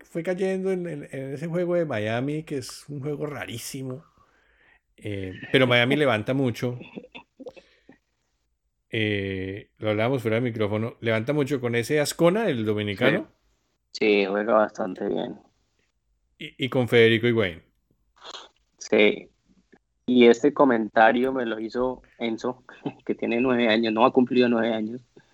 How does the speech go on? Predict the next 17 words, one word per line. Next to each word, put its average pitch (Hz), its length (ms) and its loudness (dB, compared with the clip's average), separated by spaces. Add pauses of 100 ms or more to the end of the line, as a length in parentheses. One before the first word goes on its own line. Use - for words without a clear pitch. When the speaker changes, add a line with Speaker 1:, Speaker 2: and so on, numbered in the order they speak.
(540)
Speaker 3:
Y 120 200 -4
más 113 380 6
o 131 80 10
menos 131 460 8
al 107 120 4
minuto 110 340 2
veinticinco, 113 600 2
treinta 107 320 2
dice, 110 320 4 (160)
"Pero 120 340 4
papá, 147 720 6 (360)
¿qué - 180 -4
hace 196 640 6
el 135 400 4
nueve 196 560 6
de 156 160 2
Miami? 147 640 2